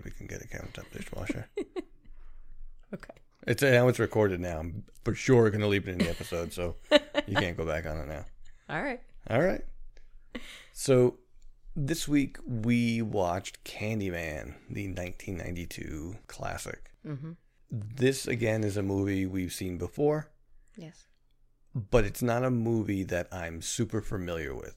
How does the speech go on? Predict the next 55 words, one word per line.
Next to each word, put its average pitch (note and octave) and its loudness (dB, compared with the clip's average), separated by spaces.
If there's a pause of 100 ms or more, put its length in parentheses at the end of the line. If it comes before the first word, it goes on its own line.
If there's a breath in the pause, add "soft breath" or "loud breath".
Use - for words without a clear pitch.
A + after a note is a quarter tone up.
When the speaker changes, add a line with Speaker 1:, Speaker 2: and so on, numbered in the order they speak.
Speaker 1:
It's - -10
not G#2 0
one G2 -4
of E2+ -6
my, D#2+ -4
like, - -8
it's A2+ -10
not, B2 -2
was A#2 4
never A2 2
a F2+ 0
heavy G2 -4
rotation F2 -4
movie D2+ -6
for - -8
me. F#2+ -6 (580)
Speaker 2:
Mm-hmm. G3+ -8 (280)
Speaker 1:
I - -4
think A#2+ 2
it's G2+ 0
the F2 -6
same E2+ -4
thing D#2 -8
with, D#2+ -12 (140)
for F#2 -6
you, F2 -2 (100)
right? D#2+ -4
It E2+ -8
wasn't F3 2
Speaker 2:
Oh, F3 4
Speaker 1:
a - 2
movie C#3+ -2
Speaker 2:
yeah, C3 -2
Speaker 1:
you A#2+ -6
Speaker 2:
no. G#2 -6
Speaker 1:
watched - -10
a - -12
lot. - -12 (120)
Speaker 2:
Not C3 -4
a G#2+ -10
lot. D#2+ -14 (140)
Speaker 1:
Yeah. G#2+ 0
Speaker 2:
I'd D#3 -2
seen C#3 -2
it, - -12 (140)
but B2 -14 (160)
Speaker 1:
And A#2+ 6
that's G#2 6
the - -8
beginning F#2 0
and C#2+ -4
end C#2 -6
of C2+ -4
it. C#2+ -6
Speaker 2:
Yep. - -12